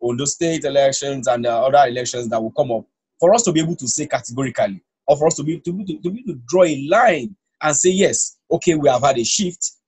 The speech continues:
or we have had a decline, or we have had a relegation of the older generational godfathers."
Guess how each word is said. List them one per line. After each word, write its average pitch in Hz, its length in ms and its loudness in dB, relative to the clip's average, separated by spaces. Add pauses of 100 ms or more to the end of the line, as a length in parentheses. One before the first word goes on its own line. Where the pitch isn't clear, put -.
or 131 160 4
we 127 80 -2
have 120 120 2
had 127 140 4
a 117 80 0
decline, 113 560 -4 (240)
or 131 120 -2
we 139 40 4
have 135 100 6
had 143 140 4
a 127 60 -2
relegation 120 680 -2 (120)
of 131 160 0
the 123 160 -8
older 156 260 2
generational 127 720 -4
godfathers." 104 640 -10